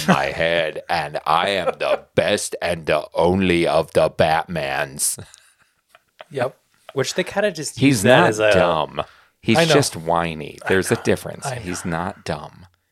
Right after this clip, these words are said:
Speaker 3: They kinda just use the whole system thing as, like,
Speaker 1: Their way of upgrading his suit.
Speaker 3: Yeah.
Speaker 1: <laughs>
Speaker 3: For everything. It's like, "Oh, I don't actually know Spanish, but because of the system, I can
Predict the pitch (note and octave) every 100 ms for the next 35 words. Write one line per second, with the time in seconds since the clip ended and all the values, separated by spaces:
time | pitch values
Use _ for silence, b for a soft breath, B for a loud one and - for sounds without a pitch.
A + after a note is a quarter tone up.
0 | - B2 - F#3+ D3 - B2+ C#3 - G#2+
1 | A2 A#2 - - - C#3+ C3+ D3 D3 C#3
2 | G#2+ G2+ - G#2 G2 - - _ F#2+ F2
3 | F2 E2+ - F#2 - - F2 E2+ E2 D#2+
4 | - - F#2 - _ B2+ B2 C3 F#2+ D#2+
5 | F2 B B F5 B B B B - D#3
6 | D3 C#3+ C#3 A#2+ A2 G2 - G#2 - -
7 | D3+ A#2+ G2 - - A#2 A2 G2+ A2 A2+
8 | G#2+ F#2+ F2+ - F#2 G#2 - F#2+ - G#2
9 | G2 G2 G2 D3+ C#3+ G#2 G#2 A2+ B2 G#2
10 | G2